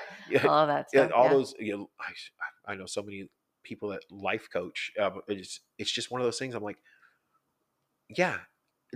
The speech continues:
Speaker 1: d-, what did I do with my time?" Sure as heck didn't do any growth. I was ho-,
Speaker 2: <laughs>
Speaker 1: I was hopping around on crutches, but I saw it. I saw it in people 'cause they,
Speaker 2: Yeah.
Speaker 1: going into the pandemic, they were one way.
Speaker 2: Yeah.
Speaker 1: Coming out of the
Speaker 2: Yep.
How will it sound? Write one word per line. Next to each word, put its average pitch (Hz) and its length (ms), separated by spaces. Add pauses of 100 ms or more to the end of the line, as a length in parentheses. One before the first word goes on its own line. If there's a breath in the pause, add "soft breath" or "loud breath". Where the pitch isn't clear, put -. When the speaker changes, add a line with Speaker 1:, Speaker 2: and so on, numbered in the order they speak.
(100)
Speaker 1:
d-, 117 100
what 104 220
did 95 100
I 95 140
do 135 140
with 87 120
my 90 120
time?" 85 280 (340)
Sure - 380
as 139 100
heck 165 260
didn't 147 220
do 151 140
any 131 120
growth. 107 460 (340 loud breath)
I 123 100
was 160 140
ho-, - 220 (160)
Speaker 2:
<laughs> - 200
Speaker 1:
I 135 80
was 151 100
hopping 131 320
around 131 260
on 117 140
crutches, - 520
but - 240
I 104 120
saw - 480
it. - 180 (160)
I 107 80
saw 139 240
it 120 60
in 98 80
people 151 340
'cause 110 140
they, 120 180
Speaker 2:
Yeah. 135 160 (380)
Speaker 1:
going 135 280
into 175 160
the 151 80
pandemic, 101 460
they 98 100
were 95 120
one 113 260
way. 139 320 (140)
Speaker 2:
Yeah. - 100
Speaker 1:
Coming 107 200
out 139 80
of 202 60
the 185 60
Speaker 2:
Yep. - 80